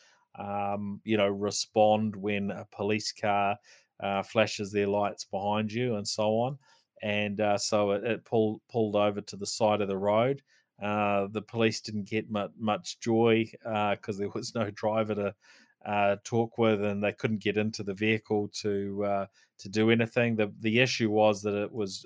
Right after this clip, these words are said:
uh, driving around at night without its lights on, which seems, seems a bit odd. That's the sort of thing that people do. Um, you would not expect a, um,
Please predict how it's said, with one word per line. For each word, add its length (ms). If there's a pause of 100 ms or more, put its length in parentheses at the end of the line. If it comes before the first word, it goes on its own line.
uh, 80
driving 420
around 240
at 80
night 300
without 320
its 180
lights 340
on, 180
which 300 (400)
seems, 500
seems 300
a 80
bit 220 (220)
odd. 260
That's 240
the 60
sort 220
of 60
thing 220
that 140
people 340
do. 320 (400)
Um, 400
you 200
would 160
not 220
expect 560
a, 380
um, 400